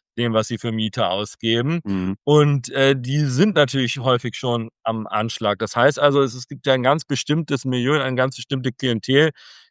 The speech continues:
Speaker 1: die halt hier für sich was einfordert, was aber insgesamt mit der Frage des leistbaren Wohnens gar nichts zu tun hat. Weil wenn man eine Frage stellt nach leistbarem Wohnen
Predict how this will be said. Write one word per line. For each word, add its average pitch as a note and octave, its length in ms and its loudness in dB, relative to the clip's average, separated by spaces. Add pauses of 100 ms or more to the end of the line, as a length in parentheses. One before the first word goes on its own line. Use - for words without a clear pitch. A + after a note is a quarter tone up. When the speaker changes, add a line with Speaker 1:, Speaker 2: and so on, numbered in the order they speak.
Speaker 1:
die B2 120 2
halt B2+ 220 2
hier C#3+ 140 2
für B2+ 220 0
sich B2 300 -2
was B2 160 0
einfordert, C#3 640 2
was C3+ 160 2
aber B2+ 360 2
insgesamt D#3 600 -2
mit C3 120 -4
der B2 100 0
Frage C3 400 2
des B2 160 -6
leistbaren A#2+ 640 0
Wohnens C#3 400 -4
gar B2 180 2
nichts B2+ 240 -4
zu - 80 -14
tun C#3 320 -6
hat. A2+ 160 -4 (340)
Weil A2 140 -2
wenn B2 80 0
man C3 160 2
eine A#2+ 220 2
Frage C3 340 2
stellt C3+ 240 -6
nach A#2+ 140 -6
leistbarem A#2 720 0
Wohnen C3+ 480 -2